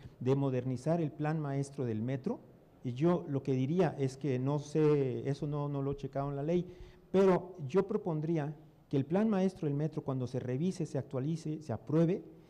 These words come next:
sea, tenga una cara-, un carácter de ley, como suele ser en los planes de desarrollo urbano en los municipios. ¿Por qué? Fui personalmente el coordinador del plan maestro de metros y trenes ligeros,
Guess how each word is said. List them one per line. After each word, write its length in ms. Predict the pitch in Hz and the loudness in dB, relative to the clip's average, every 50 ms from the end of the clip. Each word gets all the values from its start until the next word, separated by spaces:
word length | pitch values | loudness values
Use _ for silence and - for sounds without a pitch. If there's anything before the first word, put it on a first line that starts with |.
| - - | -20 -20
sea, 540 | - - - - - 196 202 196 196 202 196 - - | -18 -16 -14 0 4 6 6 6 4 2 -2 -6 0
tenga 220 | - 180 185 185 185 | 2 2 4 4 2
una 200 | 185 180 156 - | 0 0 -2 -2
cara-, 280 | 147 139 151 156 156 - | -2 -2 -2 -2 -2 -2
un 140 | 160 165 | -2 -2
carácter 480 | 165 - 151 143 147 143 - - 160 135 | 0 0 0 0 0 -2 -4 -6 -6 -2
de 100 | 135 135 | -2 -2
ley, 280 | 135 139 151 156 160 156 | 0 2 2 2 2 2
como 280 | 156 - 139 127 120 | 0 -2 -2 -2 -2
suele 300 | 117 - 156 156 160 160 | -2 -2 0 0 0 -2
ser 240 | 160 - 151 151 151 | 0 2 2 2 2
en 120 | 151 139 | 2 -2
los 140 | 127 123 117 | -4 -4 -6
planes 320 | - - 143 135 143 139 143 | -6 -6 -4 -4 -2 -4 -4
de 60 | 139 | -4
desarrollo 380 | 127 127 - 135 127 135 135 135 | -6 -4 -4 -4 -4 -2 -2 -2
urbano 320 | 135 131 131 131 131 135 | -2 -2 -2 -2 -2 -2
en 40 | 131 | -2
los 120 | 127 131 | 0 0
municipios. 580 | 131 135 135 135 127 - 170 165 165 151 131 - - - - - - | 0 0 -2 -2 -2 -2 -4 -2 0 -2 -4 -4 -6 -16 -20 -4 0
¿Por 180 | 151 143 139 | 0 0 2
qué? 200 | - 175 170 147 - - - - - | 2 2 2 2 0 -6 -16 -20 -2
Fui 140 | - 180 196 | 0 0 2
personalmente 680 | 185 214 208 208 175 165 160 160 160 160 156 151 156 170 | 4 2 0 2 0 -2 0 0 0 0 0 0 -2 -4
el 80 | 156 | -4
coordinador 480 | - 147 135 131 131 127 127 135 151 156 | -2 -2 -2 0 0 0 2 0 2 0
del 120 | 156 139 | 0 -2
plan 260 | 151 151 160 175 185 | -2 0 2 2 2
maestro 400 | 175 156 156 160 156 160 - 156 | 2 2 0 0 -2 -2 -4 -4
de 60 | 131 135 | -4 0
metros 360 | 143 165 160 - 170 - - | -2 -2 -2 -2 -6 -4 -6
y 60 | 131 | -6
trenes 340 | - 139 156 156 156 143 127 | -2 -2 0 0 0 -2 -4
ligeros, 480 | 127 120 - 196 214 254 294 - - | -6 -2 0 0 0 0 -2 -8 -12